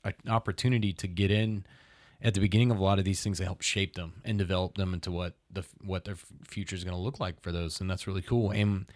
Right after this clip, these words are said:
we also always offer opportunity for, um, ranking up, ca-, or not ranking up, leveling up. That's what I was gonna say. I was gonna make a joke, but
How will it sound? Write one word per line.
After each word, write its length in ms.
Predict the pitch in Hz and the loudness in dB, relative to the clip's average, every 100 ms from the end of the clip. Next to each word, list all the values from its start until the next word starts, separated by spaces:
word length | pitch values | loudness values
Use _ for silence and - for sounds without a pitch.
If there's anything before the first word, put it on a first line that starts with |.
| - - _ | -20 -20 _
we 100 | 113 | 0
also 320 | 113 123 104 | 0 0 -2
always 320 | 80 104 110 104 | 2 4 4 4
offer 320 | 101 - 98 | 4 4 2
opportunity 540 | 95 98 - 98 95 | 2 0 0 0 0
for, 600 | 92 - 90 90 90 87 82 | -2 -2 0 2 0 -2 -6
um, 640 | 90 90 87 85 85 82 73 _ _ _ _ - - _ _ - - | -4 -4 -4 -6 -8 -10 -14 _ _ _ _ -20 -20 _ _ -10 -2
ranking 540 | 92 117 143 147 135 | 4 6 6 6 6
up, 280 | 135 - - | 4 2 -2
ca-, 140 | 107 98 | 0 2
or 260 | 98 92 | 2 4
not 160 | 98 95 | 2 2
ranking 200 | 101 101 | 2 2
up, 120 | - | 2
leveling 320 | 101 101 92 | 2 2 2
up. 160 | 82 67 | 0 -2
That's 200 | 92 - | -4 -4
what 40 | |
I 40 | 82 | -4
was 80 | |
gonna 140 | 82 80 | -4 -4
say. 120 | - | -4
I 20 | |
was 100 | 82 | -6
gonna 120 | 82 82 | -4 -4
make 100 | 78 | -2
a 20 | |
joke, 240 | 82 78 | -2 -2
but 280 | - 92 214 | -2 -2 -4